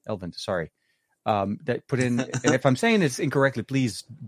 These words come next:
Speaker 1: uh, I do
Speaker 2: Yeah.
Speaker 1: apologize. E L V I N D A. Uh, Barry was talking to, uh, to them. And, um, it's the fact that there's no more Exynos.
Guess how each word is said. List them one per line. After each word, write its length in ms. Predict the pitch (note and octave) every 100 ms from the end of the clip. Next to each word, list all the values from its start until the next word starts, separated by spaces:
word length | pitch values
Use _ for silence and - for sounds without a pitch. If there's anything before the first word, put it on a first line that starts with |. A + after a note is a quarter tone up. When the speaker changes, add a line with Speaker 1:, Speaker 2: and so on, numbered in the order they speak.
| - B2+
Speaker 1:
uh, 60 |
I 240 | G#2 G2+ G#2+
do 120 | G#3+
Speaker 2:
Yeah. 80 | C#3
Speaker 1:
apologize. 420 | A2 G2 G2 -
E 160 | C#3+ C#3+
L 180 | C3+
V 440 | A#2 A#2+ B2 A#2+ B2+ -
I 180 | A2
N 200 | G#2+ G2+
D 360 | F#2 G2+ G2 F#2+
A. 300 | F#2+ F2 F2 - _ _ _ -
Uh, 120 | F#2
Barry 260 | F2+ A2+ G#2+
was 120 | G2
talking 340 | - G2+ - F2+
to, 320 | F#2+ F#2 F#2
uh, 200 | F2+ F2
to 120 | -
them. 160 | F#2 F2 _ _ _ _
And, 160 | B2 A#2
um, 400 | A2 G2 F#2 - _ _ _ _ _ -
it's 140 | - -
the 80 |
fact 260 | C3+ - E3+
that 120 | B2
there's 180 | B2 A2+
no 100 | A#2
more 160 | A2 F#2+
Exynos. 640 | G#2+ - - - - -